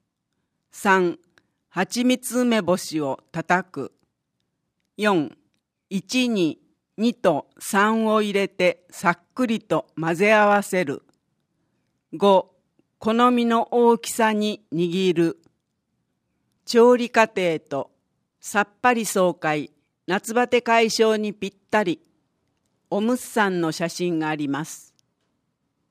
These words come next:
ゆめちゃんポイント。ほんの少しの白いりごまか、鰹節を混ぜ込むと、酸味が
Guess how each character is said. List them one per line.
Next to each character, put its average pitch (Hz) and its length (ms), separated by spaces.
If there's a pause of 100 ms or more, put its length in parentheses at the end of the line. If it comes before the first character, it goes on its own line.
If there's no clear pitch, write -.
(220)
ゆ 190 140
め 240 140
ち 240 120
ゃ 240 80
ん 233 140
ポ 226 160
イ 185 160
ン 147 100
ト。 - 320 (1300)
ほ 202 180
ん 247 140
の 254 160
少 - 280
し 180 220
の 160 220 (120)
白 214 400
い 233 120
り 220 160
ご 185 120
ま 160 200
か、 139 240 (440)
鰹 247 460
節 233 400
を 220 140
混 180 180
ぜ 202 120
込 214 180
む 180 160
と、 - 280 (460)
酸 247 400
味 240 140
が 226 200